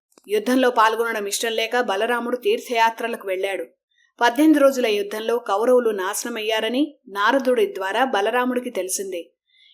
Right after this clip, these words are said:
ఇక ఆ తర్వాత కురుక్షేత్రానికి వచ్చాడు. అదే రోజు తన ఇష్టమైన శిష్యుడు దుర్యోధనుడు, భీముల యుద్ధం జరుగుతోందని తెలిసి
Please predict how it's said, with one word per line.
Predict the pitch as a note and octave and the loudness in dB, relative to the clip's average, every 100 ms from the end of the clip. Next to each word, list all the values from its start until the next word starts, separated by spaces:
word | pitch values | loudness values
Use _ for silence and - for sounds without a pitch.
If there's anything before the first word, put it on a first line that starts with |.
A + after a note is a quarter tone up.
| - | -6
ఇక | C4 | 4
ఆ | D4+ C#4+ | 6 8
తర్వాత | C#4 C#4+ E4 | 4 4 4
కురుక్షేత్రానికి | F4 D4+ D#4+ - C#4+ C4 A#3 G#3 | 2 0 0 2 0 2 -2 -4
వచ్చాడు. | A3+ G#3 G#3+ F#3 E3 _ _ _ - | -8 -8 -6 -8 -8 _ _ _ -8
అదే | F#3+ A3 | -4 0
రోజు | A#3 A3+ B3+ - A3+ | 2 2 2 0 0
తన | G#3+ | -4
ఇష్టమైన | G#3 - B3 B3+ B3+ | -6 -4 -2 -2 -4
శిష్యుడు | A#3+ G#3+ G#3+ F#3+ | -4 -8 -6 -6
దుర్యోధనుడు, | F#3 F#3+ A3+ A3+ A#3 B3 C#4+ | -4 -2 -2 -2 -4 -2 -2
భీముల | - G#3 A3+ A3 | -2 -6 -2 -2
యుద్ధం | F#3 F#3 A3+ A#3+ | -2 -4 -6 -2
జరుగుతోందని | A3 A3 A3 G#3 G#3 G3+ | -2 -4 -6 -6 -6 -6
తెలిసి | G3 G3+ A#3+ B3 | -6 -4 -4 -6